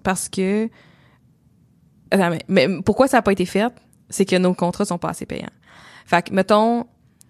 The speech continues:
moi, mes bu-, la majorité de mes budgets allaient pas en salaire, ils allaient en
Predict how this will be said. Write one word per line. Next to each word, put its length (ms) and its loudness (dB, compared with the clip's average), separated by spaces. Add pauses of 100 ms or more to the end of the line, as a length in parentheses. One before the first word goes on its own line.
(840)
moi, 180 4
mes 140 6
bu-, 200 0
la 220 0
majorité 460 4
de 40 2
mes 120 2
budgets 400 -2
allaient 200 -2
pas 200 0
en 140 -2
salaire, 500 -2
ils 120 -2
allaient 280 0
en 280 2